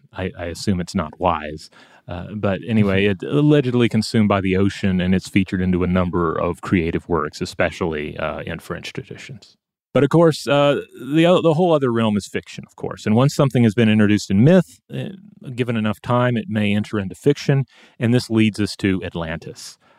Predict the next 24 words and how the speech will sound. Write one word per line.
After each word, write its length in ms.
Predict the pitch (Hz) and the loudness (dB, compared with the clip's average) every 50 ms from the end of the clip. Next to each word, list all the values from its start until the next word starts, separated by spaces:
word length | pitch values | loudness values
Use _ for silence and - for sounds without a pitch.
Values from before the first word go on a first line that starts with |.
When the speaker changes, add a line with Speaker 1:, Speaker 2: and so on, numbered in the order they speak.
| _ _ _ | _ _ _
Speaker 1:
Um, 380 | 90 90 87 82 82 78 76 _ _ _ _ _ _ - - | -4 -2 -2 -2 -4 -8 -14 _ _ _ _ _ _ -14 -12
as 160 | 98 90 - | -12 -8 -8
we've 100 | 101 87 | -4 -2
already 280 | 101 101 95 95 95 87 | 0 0 2 2 0 0
discussed, 420 | 90 - - - 101 92 82 - | -2 -6 -2 -2 -2 -2 0 -2
yeah, 100 | 101 92 | -2 0
the 100 | 85 92 | 0 2
lost 260 | 92 101 101 98 - | 2 2 2 2 0
continent 320 | - 110 101 98 95 92 90 | -4 -4 -4 -4 -8 -10 -10
of 80 | 90 | -8
Atlant-, 320 | 85 90 90 92 95 - 92 | -8 -6 -6 -6 -8 -8 -10
of 180 | 95 92 92 | -12 -8 -8
Atlantis, 640 | 98 90 90 92 92 95 - - 95 - - - - - | -8 -6 -4 -4 -4 -4 -6 -8 -12 -12 -14 -20 -18 -14
uh, 120 | - 87 | -14 -14
so-called, 520 | 85 - - 101 95 - 104 95 92 92 87 | -12 -6 -6 -6 -4 -2 0 0 0 0 0
has 200 | 101 98 87 90 | -2 -2 0 -2
a 160 | 92 90 87 | -4 -4 -4
prominent 420 | - - 117 113 113 110 98 - | -2 0 0 2 2 0 -2 -4
place 420 | - - 110 101 101 104 95 - - | -2 0 2 2 2 0 -2 -6 -16
in 100 | - - | -18 -18
pseudoscience 840 | _ - - - 139 135 127 - - 131 127 127 127 127 117 - - | _ -20 -4 0 2 2 2 2 2 0 0 0 0 -2 -4 -4 -6
and 100 | - - | -8 -8
conspiracy 600 | - - - - - 156 165 170 147 - - 139 - | -6 -10 -10 -2 2 4 6 6 6 4 2 0 2
thinking 400 | - 143 139 135 - 143 139 - | 2 -2 -2 0 0 0 -2 -2